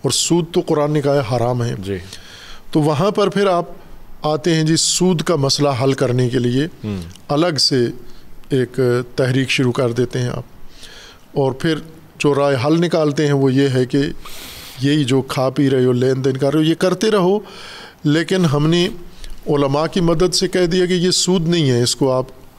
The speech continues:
Speaker 1: हलाल है आपके लिए, खाते रहो, ये
Speaker 2: हम्म।
Speaker 1: राय हल निकाला है।
Speaker 2: हाँ।
Speaker 1: तो आपके पास दीन के नाम पर सिर्फ हुर्मत सूद है,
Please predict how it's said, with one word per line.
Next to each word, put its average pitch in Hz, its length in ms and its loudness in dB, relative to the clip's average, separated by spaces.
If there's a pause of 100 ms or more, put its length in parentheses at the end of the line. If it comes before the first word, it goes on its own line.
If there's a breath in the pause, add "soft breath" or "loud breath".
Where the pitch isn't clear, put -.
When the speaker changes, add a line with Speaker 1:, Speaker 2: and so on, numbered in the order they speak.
(560 loud breath)
Speaker 1:
हलाल 131 320 2
है 123 60 4
आपके 120 260 0
लिए, 131 160 2
खाते 131 360 0
रहो, 113 240 -2
ये 151 180 2
Speaker 2:
हम्म। 170 100 2
Speaker 1:
राय 156 120 4
हल 139 200 2
निकाला 120 440 0
है। 127 220 -8
Speaker 2:
हाँ। 98 220 -4 (760 loud breath)
Speaker 1:
तो - 200 0 (520)
आपके 190 440 0
पास 202 580 0 (840)
दीन 160 480 0
के 233 160 0
नाम 202 300 0
पर 214 200 0
सिर्फ 208 400 0
हुर्मत 143 420 2
सूद 180 440 4
है, 120 220 2